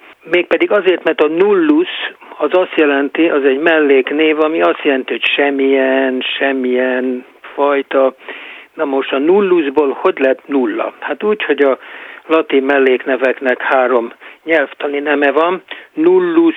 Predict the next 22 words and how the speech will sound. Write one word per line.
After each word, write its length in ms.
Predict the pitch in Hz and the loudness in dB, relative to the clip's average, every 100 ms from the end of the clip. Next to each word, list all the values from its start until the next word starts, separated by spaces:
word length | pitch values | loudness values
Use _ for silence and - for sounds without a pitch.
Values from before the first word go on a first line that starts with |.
| - | -2
nulla, 580 | 147 160 151 143 135 131 - | 2 4 4 4 2 0 -6
nullum, 560 | 160 139 117 113 - - | -2 -2 0 -4 -6 -8
ugye, 280 | 156 135 127 - _ | -4 -2 -2 -6 _
himnem, 440 | - 156 143 139 127 - - | -4 0 0 -2 -4 -16 -6
nőnem, 340 | 147 139 127 | 0 0 0
semleges 520 | 120 143 131 131 139 131 | -2 -2 0 2 0 0
nem. 180 | 180 175 - - - | -4 -6 -14 -14 -6
Hát 160 | - | -4
ezek 320 | - 220 214 | 0 0 0
közül 300 | 185 165 147 | 0 0 4
a 80 | 139 | 4
legrövidebb 840 | 139 185 202 175 160 143 147 139 131 | 4 2 2 2 2 2 2 2 2
és 140 | 127 | 0
a 100 | 139 | 0
legegyszerűbb 800 | 139 151 139 131 147 131 127 117 | 0 2 0 0 -2 -2 -2 -6
a 140 | - 131 | -8 -8
nulla, 680 | 143 151 139 127 135 170 185 - - - - - | 0 2 2 2 0 0 -4 -18 -16 -16 -12 -2
és 160 | 190 - - - | -2 -2 -14 -4
ez 160 | 190 | 0
elterjedt 800 | 190 185 165 - 151 135 135 131 - - - - _ - - | 2 2 2 2 0 4 2 0 -8 -12 -18 -20 _ -12 -2
szerte 340 | 156 143 - | 0 0 0
Európában. 720 | 147 160 165 160 160 147 160 | 2 4 2 2 0 0 -2